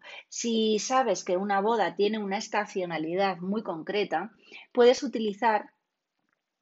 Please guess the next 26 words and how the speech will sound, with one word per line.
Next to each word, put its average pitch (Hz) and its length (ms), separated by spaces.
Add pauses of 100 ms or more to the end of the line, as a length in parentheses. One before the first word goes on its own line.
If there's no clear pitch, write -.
(160)
ese 247 220
contenido 233 420
para 208 220
reposicionarlo 233 1080
año 247 460
tras 160 320
año. 143 320 (480)
Así 190 380
que 185 420 (300)
el 208 240
tiempo 220 400
invertido 180 540
en 170 180
diseñar 175 760
un 214 300
pin 240 240 (840)
es - 340
muchísimo 202 720
más 190 160
rentable 196 720
que 196 80
en 180 120
cualquier 165 420
otra 190 200
plataforma 185 840
digital. 170 720